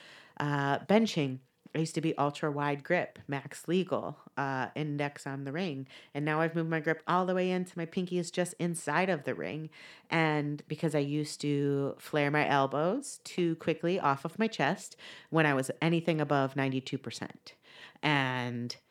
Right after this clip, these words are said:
it would make me fail my third attempt every time. And now I've put, like, forty-five pounds on my bench. So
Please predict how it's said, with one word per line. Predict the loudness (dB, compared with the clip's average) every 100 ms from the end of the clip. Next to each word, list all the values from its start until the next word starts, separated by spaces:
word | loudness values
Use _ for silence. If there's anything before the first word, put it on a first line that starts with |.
| _ 0
it | 2
would | 2
make | 2 0
me | -2
fail | 0 0
my | 0
third | -2 -4
attempt | -4 -6 -4 -4
every | -6
time. | -8 -8 -6 -10 -12
And | -10 -6
now | -6 -4 -6
I've | -8 -8
put, | -2 0 0 -4 -18 -20 _ _ -6
like, | -6 -6 -18 -20
forty-five | -4 -2 0 0 -2
pounds | 0 -2 0 -2 -4 -4
on | -2
my | -2
bench. | -6 -10 -14 -16 -12
So | 2 6 6 4